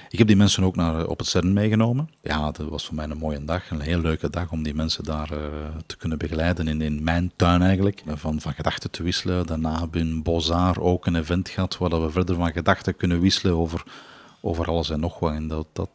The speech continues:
eh, dat was mooi. Dus ik zal waarschijnlijk ook denken aan Tuymans. Maar het mag ook de, laten we zeggen, de minder berekende kunstenaar zijn, eh, à la Bonhomme, eh, in, in Brussel, eh, over Bozar, eh,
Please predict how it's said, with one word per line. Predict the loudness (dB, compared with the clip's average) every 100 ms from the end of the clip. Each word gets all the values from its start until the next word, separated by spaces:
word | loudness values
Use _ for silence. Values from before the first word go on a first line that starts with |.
| -8
eh, | -4
dat | -4 -4 -6 -4
was | 0
mooi. | 4 4
Dus | 4
ik | 2 2
zal | 2 2
waarschijnlijk | 2 2 4 4 4
ook | 2 4
denken | 2 4 2
aan | 2 0 2
Tuymans. | 4 6 6 4 2 0 _ -20 0
Maar | 2 4 2
het | 0 0
mag | -2 0 -2
ook | -2 -4 -12
de, | -6 0 2 4 2 2
laten | 0 -2
we | 0
zeggen, | 2 4 4
de | 4
minder | 4 4 4
berekende | 4 4 2 0
kunstenaar | 0 0 2 2 2 0
zijn, | 0 0 0 -2
eh, | -4 -4 -4
à | -4
la | -6
Bonhomme, | -4 0 0 0 -2
eh, | -2 -2
in, | -2 -2
in | -2 -2
Brussel, | -2 0 2 2
eh, | -2 -2 -2
over | -2 -2 -6
Bozar, | -4 -2 0 0 -2 -2
eh, | -4